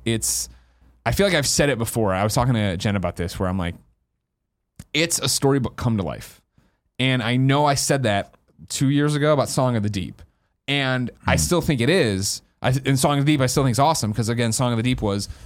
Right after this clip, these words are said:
Speaker 1: this woman telling you this story. Moss is that and more, and it literally is. Like, in our Let's Play, it was us, you know, sitting there in the library. Remember, you op-, it's PlayStation V R. I think I've said that a million times, but just to make
Speaker 2: <laughs>
Speaker 1: sure. You're looking around the library and the books in front of you, and then you,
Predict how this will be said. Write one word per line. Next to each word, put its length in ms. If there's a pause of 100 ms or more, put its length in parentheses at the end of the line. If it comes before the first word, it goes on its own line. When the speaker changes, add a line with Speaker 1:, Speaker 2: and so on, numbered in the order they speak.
Speaker 1:
this 180
woman 300
telling 360
you 100
this 160
story. 500 (1080)
Moss 640
is 300
that 260
and 160
more, 640
and 100
it 80
literally 560
is. 160
Like, 140
in 160
our 140
Let's 260
Play, 220
it 100
was 240
us, 180
you 80
know, 200
sitting 320
there 180
in 140
the 80
library. 480
Remember, 220
you 140
op-, 180
it's 200
PlayStation 320
V 140
R. 260
I 80
think 120
I've 60
said 120
that 100
a 40
million 260
times, 160
but 80
just 140
to 60
make 120
Speaker 2:
<laughs> 0
Speaker 1:
sure. 160 (240)
You're 100
looking 220
around 100
the 80
library 320
and 80
the 60
books 260
in 60
front 240
of 80
you, 160
and 100
then 120
you, 260